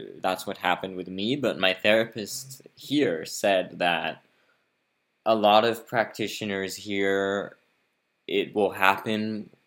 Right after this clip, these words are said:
because there's a lot of, there can be a lot of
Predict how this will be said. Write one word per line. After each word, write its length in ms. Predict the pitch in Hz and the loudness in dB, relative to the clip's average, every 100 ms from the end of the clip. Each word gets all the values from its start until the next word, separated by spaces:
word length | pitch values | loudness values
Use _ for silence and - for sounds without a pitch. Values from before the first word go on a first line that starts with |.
| - 98 | -10 -4
because 540 | 98 - 123 123 123 | -4 -2 0 0 0
there's 320 | 131 107 98 | 0 0 -2
a 120 | 87 | -2
lot 360 | 98 92 98 98 | 0 4 6 6
of, 260 | 95 90 - _ _ _ _ _ _ _ _ _ _ _ - | 2 -6 -16 _ _ _ _ _ _ _ _ _ _ _ -8
there 220 | 104 113 | -2 -2
can 440 | - 135 131 139 | 2 4 4 4
be 500 | 127 120 113 107 - - | 2 2 2 0 -6 -4
a 80 | - | 0
lot 260 | 101 101 95 | 4 6 4
of 180 | 90 | 0